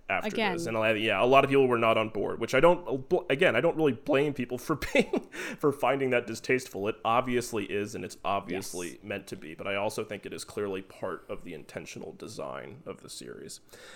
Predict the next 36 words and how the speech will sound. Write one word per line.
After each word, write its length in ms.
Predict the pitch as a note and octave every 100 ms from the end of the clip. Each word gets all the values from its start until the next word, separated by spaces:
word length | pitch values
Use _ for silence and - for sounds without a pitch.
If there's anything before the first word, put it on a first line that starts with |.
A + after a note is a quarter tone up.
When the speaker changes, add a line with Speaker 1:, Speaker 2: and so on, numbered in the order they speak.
| - -
Speaker 1:
um, 240 | F2 C#2+
for 160 | - G2+
the 140 | F#2+
audience 300 | D#2 D#2+ C#2 -
to 60 |
be 140 | - C2
alienated 460 | D#2+ C2+ G1+ -
by 160 | - A#1
that. 220 | B1+ B1 - - - -
Um, 220 | C3 B2+
but 120 | B2
the 60 | C3+
last, 460 | C3 C#3 - -
uh, 320 | A#2 B2 A#2 - - -
performance 400 | C3+ - D#3+ D3+
I 40 | A#2
wanna 180 | A2+
talk 240 | G#2 A2+ A2
about, 320 | A2 G#2 G2+
'cause 140 | G#2+
this 180 | A2 G#2+
gets 220 | - G2+
us 120 | G2+ G2
into 380 | G2 - G2
finally, 360 | F#2 - B2 A2+
Speaker 2:
I'm 40 | -
Speaker 1:
finally 260 | G#3+ A3+
Speaker 2:
about 100 | C#3+
to 40 | C#4
Speaker 1:
into 120 | C4+
Speaker 2:
make 180 | C4 C4
Speaker 1:
the 60 | G#3+
Speaker 2:
the 60 |
Speaker 1:
Righteous 140 | G#3 A#3+
Speaker 2:
news, 360 | D4 B3+ G#3
Speaker 1:
Gemstones. 560 | G3 G#3 B3+ C4+ - -